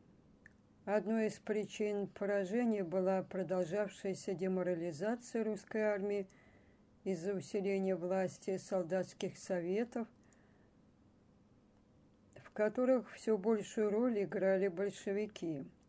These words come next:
Когда комиссар армии, вопреки договоренности, отказался санкционировать строгое наказание солдат, арестовавших офицера за промонархическое высказывание,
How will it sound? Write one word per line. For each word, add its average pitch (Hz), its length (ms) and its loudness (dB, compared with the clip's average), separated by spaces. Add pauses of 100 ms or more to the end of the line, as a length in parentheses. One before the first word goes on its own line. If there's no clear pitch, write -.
(720)
Когда 214 380 2
комиссар 233 600 2
армии, 214 420 4
вопреки 196 580 0
договоренности, 190 1080 2
отказался 196 760 0
санкционировать 185 960 0
строгое 185 520 0
наказание 180 800 -2
солдат, 214 520 0 (1700)
арестовавших 208 960 0
офицера 196 640 0
за 190 420 2 (1500)
промонархическое 196 1600 0
высказывание, 202 1040 0